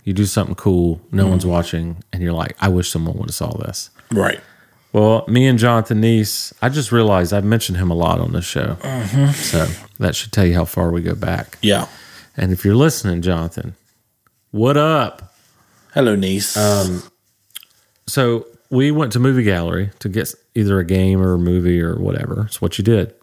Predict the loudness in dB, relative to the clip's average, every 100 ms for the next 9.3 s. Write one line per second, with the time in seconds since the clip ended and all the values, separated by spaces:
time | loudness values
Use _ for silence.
0 | -8 -2 -2 -4 -14 _ _ _ _ -20
1 | -20 -20 _ -6 -6 -2 -2 -2 -4 -20
2 | -20 -20 _ 0 2 4 4 2 -2 0
3 | 0 2 2 2 2 0 -2 -2 0 0
4 | 0 2 2 -2 -6 _ _ _ _ _
5 | _ -4 0 0 0 2 0 0 0 2
6 | 2 0 0 -2 -6 _ _ _ _ _
7 | _ -20 -8 0 0 0 -8 -14 _ _
8 | _ _ _ _ _ _ _ -2 0 2
9 | 2 -2 -2